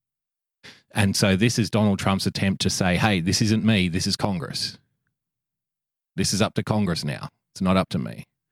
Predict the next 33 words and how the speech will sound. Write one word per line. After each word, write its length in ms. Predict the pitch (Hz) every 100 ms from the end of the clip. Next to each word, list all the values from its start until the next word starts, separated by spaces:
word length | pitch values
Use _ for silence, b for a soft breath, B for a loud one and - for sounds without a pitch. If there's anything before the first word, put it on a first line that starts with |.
| _ _ _ _ _ _ _ _ _ _ _ -
And, 140 | 95
you 80 | 85
know, 80 | 85
people 300 | - 87 85
will 80 | 76
say, 220 | 87 85
"Well, 360 | 117 139 123
you 100 | 113
know, 180 | 101 101
the 280 | 98 98 98
Republicans 540 | 98 101 104 107 98
had 180 | 95 92
Congress, 560 | 98 98 95 90 - -
you 140 | 104 87
know, 140 | 87
the 140 | 92
Republicans 600 | 90 92 92 98 92 92
have 140 | 95 92
the 80 | 85
Senate 320 | 95 95 95
and 160 | 95 95
the 40 |
presidency. 480 | - 92 92 92 92
Why 180 | 90 90
didn't 160 | 90
they 120 | 85 87
get 120 | 80
this 120 | 82
done 160 | 95 90
before?" 260 | 82 147
I, 160 | 80 101
I 120 | 92 101
agree, 400 | 92 117 78